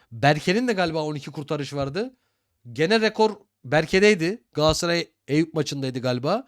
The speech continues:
Rekoru egale etti bugün Diego Souza büyük ihtimalle. Yani bu istatistikler doğruysa. Acayip bir performans abi. Acayip bir performans. Yani topu geri kazanmada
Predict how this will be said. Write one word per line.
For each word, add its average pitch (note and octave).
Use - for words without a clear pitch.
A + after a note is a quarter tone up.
Rekoru D#3+
egale F#3
etti D4+
bugün F#3
Diego C#3+
Souza C3+
büyük B2+
ihtimalle. B2
Yani B2+
bu C#3
istatistikler C3
doğruysa. A2
Acayip C3+
bir C3
performans A2
abi. D#2+
Acayip C#3
bir C3
performans. G#2+
Yani G2+
topu D3
geri D#3
kazanmada E3